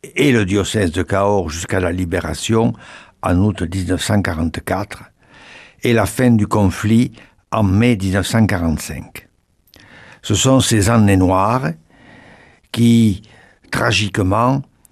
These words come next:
ont forgé une mentalité collective, accru la division des Français et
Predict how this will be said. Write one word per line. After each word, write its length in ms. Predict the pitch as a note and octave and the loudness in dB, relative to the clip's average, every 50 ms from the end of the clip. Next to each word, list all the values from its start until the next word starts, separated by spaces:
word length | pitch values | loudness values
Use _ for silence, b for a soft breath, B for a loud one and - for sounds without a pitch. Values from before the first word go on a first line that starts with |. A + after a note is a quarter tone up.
| b b b b b b b b b b b _ | b b b b b b b b b b b _
ont 160 | - A2 G#2+ | -2 -2 -2
forgé 540 | F2+ - B2 A#2+ A2+ G#2+ F2+ G#2 A#2+ B2 A#2+ | 0 0 0 0 2 2 2 2 4 4 4
une 220 | A2 G#2 G2+ G2+ | 4 4 4 4
mentalité 1000 | G2 G#2+ G#2+ G#2 - A2 G#2 G2 G2 F#2 F#2 - G#2+ G#2 G2 F#2+ F#2 E2+ D#2 - b b b b b b b b b | 4 4 2 2 2 0 -2 -2 -2 -2 -2 -2 0 0 2 0 0 -2 -4 -8 b b b b b b b b b
collective, 840 | - A2+ A2+ A2 A2 G2+ F2+ - - G#2+ A#2+ B2+ C3+ B2 B2 C3 C3+ B2+ b b b b b b b b b b b b b - | -2 0 0 0 0 -2 -4 -4 -2 2 2 2 2 2 0 -2 -4 -4 b b b b b b b b b b b b b -8
accru 440 | - G#2+ G#2 - - - B2+ B2+ A#2 | -6 -6 -6 -4 -2 0 2 2 2
la 100 | A2 G#2+ | 2 0
division 680 | F#2 A2 A2+ G#2 A#2 A2 F2+ F#2+ G#2+ A#2 A2+ A2+ A2+ | 0 0 0 2 2 0 2 2 2 2 4 4 4
des 140 | G2+ G#2+ G2 | 2 2 0
Français 720 | - - F#2+ G#2 G2+ F2+ - - A#2 A#2+ B2 C3+ C3+ - b b b b b b b b b b b | -2 -2 -2 0 0 0 -2 0 0 0 0 0 -2 -4 b b b b b b b b b b b
et 400 | - B2 A#2+ A#2 A#2 A2+ G#2 - | -2 0 0 0 0 -2 -4 -6